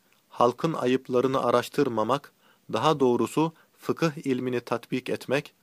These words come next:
kalbi tedavi ettikten sonra yüzünü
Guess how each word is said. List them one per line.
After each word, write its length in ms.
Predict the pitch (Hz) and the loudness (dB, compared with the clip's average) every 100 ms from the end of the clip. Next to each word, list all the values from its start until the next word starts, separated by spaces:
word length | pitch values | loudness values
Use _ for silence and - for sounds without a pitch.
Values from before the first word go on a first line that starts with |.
| _ _ _ - | _ _ _ -4
kalbi 320 | 127 120 151 | 0 0 0
tedavi 420 | - 127 127 131 | 0 2 4 4
ettikten 600 | 139 127 - 127 - 147 139 | 2 -2 -4 -6 0 0 0
sonra 540 | - 123 110 127 147 _ _ _ | -2 -2 2 0 0 _ _ _
yüzünü 380 | 117 117 123 143 | -4 0 0 0